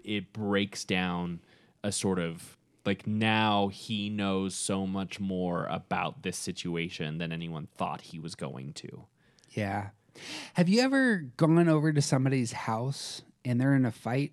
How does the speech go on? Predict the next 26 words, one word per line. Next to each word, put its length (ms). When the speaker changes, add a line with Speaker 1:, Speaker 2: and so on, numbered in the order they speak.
Speaker 2:
with 320
their, 640
they're, 300
they're 200
having 320
banter 420
with 140
their 140
parents 680
or 80
with 160
their 140
spouse, 720
and 100
they 100
start 240
talking 320
about 300
something, 520
and 100
you're 100
kinda 280
lost. 460
You're 80
like, 260
"Oh, 380